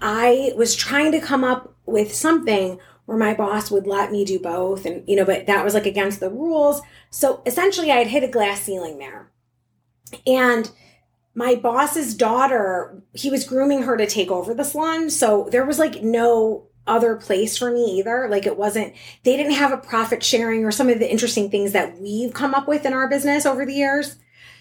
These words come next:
So it was one of those things where I was really loyal to them. I didn't, I couldn't see myself leaving to go work for someone else. So my mom had friends of hers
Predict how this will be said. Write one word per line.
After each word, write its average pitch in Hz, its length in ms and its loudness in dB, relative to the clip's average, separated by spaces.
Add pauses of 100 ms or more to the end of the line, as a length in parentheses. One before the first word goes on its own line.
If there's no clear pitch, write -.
So 214 600 0 (1120)
it 247 160 4
was 254 380 -6
one 254 240 -2
of 254 80 0
those 240 220 4
things 233 300 0
where 214 320 -4
I 339 280 0
was 311 180 0
really 311 220 -2
loyal 240 280 4
to 240 100 -6
them. 220 240 0
I 196 100 0
didn't, 208 440 -2 (500)
I 214 60 -8
couldn't 302 300 -6
see 240 180 0
myself 214 360 -2
leaving 196 680 -4
to 190 80 -10
go 180 140 0
work 165 280 -8
for 240 100 -6
someone 269 300 -2
else. 277 340 0 (480)
So 240 260 2
my 240 220 2
mom 262 380 0
had 233 580 0 (200)
friends 262 440 4
of 220 120 -2
hers 165 500 -8